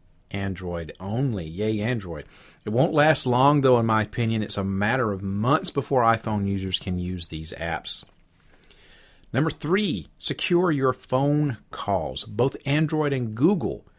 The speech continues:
boast highly recommended apps to make encrypted phone calls. Privacy advocates favor Whisper Systems, um, um,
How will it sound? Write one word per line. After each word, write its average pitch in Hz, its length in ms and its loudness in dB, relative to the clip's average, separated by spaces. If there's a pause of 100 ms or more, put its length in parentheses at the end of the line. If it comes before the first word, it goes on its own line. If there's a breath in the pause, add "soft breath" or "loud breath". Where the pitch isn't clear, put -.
(480 loud breath)
boast 123 360 2
highly 175 440 -4
recommended 147 520 0
apps 117 280 0
to 104 100 -4
make 120 200 -4
encrypted 107 560 -6
phone 135 260 0
calls. 62 440 -6 (640 soft breath)
Privacy 151 840 -2 (220)
advocates 117 480 -2
favor 143 540 0
Whisper 127 380 0
Systems, 107 680 -4 (580 loud breath)
um, 92 420 -2 (600)
um, 53 320 -10